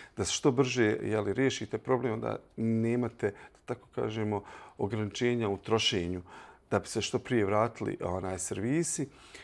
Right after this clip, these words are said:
Nadalje, povjerenje vaših poslovnih partnera, povjerenje klijenata vam donosi dodatne gubitke na duže staze, je li,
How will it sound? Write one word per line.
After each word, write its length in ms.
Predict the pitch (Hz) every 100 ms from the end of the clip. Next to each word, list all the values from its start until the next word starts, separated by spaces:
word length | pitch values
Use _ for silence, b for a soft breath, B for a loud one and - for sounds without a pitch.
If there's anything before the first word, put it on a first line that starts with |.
| B
Nadalje, 360 | 107 117 120 107
povjerenje 680 | - 135 127 120 120 120 107
vaših 300 | 107 - 110
poslovnih 460 | - 104 107 101
partnera, 460 | 101 104 - 104 101
povjerenje 500 | - 113 113 117 107
klijenata 640 | - 117 113 110 107 110
vam 200 | 104 104
donosi 460 | 101 104 98 - 104 - -
dodatne 580 | 101 113 117 107 - 104
gubitke 580 | 98 101 107 113 - 95
na 120 | 90
duže 420 | 87 143 147 151
staze, 400 | 135 - 147 139
je 260 | 123 110
li, 60 | 92